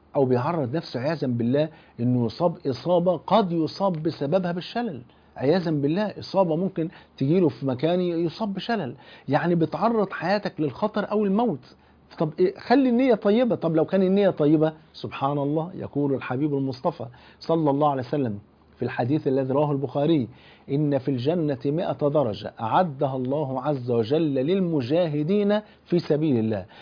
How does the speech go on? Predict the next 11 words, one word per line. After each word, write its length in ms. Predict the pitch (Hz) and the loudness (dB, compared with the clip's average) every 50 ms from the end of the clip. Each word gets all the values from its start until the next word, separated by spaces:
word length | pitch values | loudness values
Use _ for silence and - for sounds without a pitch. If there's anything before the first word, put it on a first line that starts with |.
| - - - | -18 -4 2
ما 260 | 180 214 262 247 233 | 4 4 6 6 6
بين 300 | 220 208 240 233 214 208 | 6 6 6 6 4 4
الدرجتين 840 | 196 170 156 180 180 175 165 139 151 156 156 208 214 196 170 160 151 | 2 2 2 2 4 4 4 2 0 0 2 0 0 0 0 0 0
مسيرة 600 | 147 139 127 - - 190 190 190 175 165 156 139 - 151 | 0 -2 -4 -4 -6 -4 -2 -2 -2 -2 -4 -4 -2 -2
مائة 320 | 147 151 190 - 156 143 - | -2 -2 -2 -4 -6 -6 -6
عام". 280 | 135 113 107 104 98 87 90 92 _ _ _ _ _ _ _ - | -6 -6 -4 -6 -8 -10 -12 -18 _ _ _ _ _ _ _ -6
وفي 80 | - | -6
الحديث 420 | 120 110 - 123 120 151 175 - - | -6 -4 -2 -2 -2 -2 -2 -2 -2
اللي 160 | 139 127 127 | 0 2 2
رواه 220 | 131 151 160 151 | 2 2 2 0
الترمذي 560 | 135 120 - 139 131 143 165 156 123 113 104 | -4 -2 -2 0 0 2 0 0 0 -2 -4